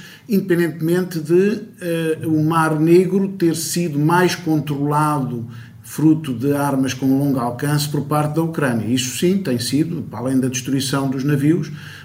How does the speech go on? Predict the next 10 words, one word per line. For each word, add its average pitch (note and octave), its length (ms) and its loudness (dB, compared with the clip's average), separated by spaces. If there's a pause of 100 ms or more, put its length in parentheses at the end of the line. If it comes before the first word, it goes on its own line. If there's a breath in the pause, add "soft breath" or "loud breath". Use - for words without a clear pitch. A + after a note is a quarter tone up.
(120 loud breath)
para B2+ 120 -4
além C#3 260 2
da C#3+ 120 2
ponte D3+ 420 2
que - 80 -14
foi D3 240 0
afetada, D#3 720 0
é C#3+ 140 -4
também C3 460 0
um, D3 240 2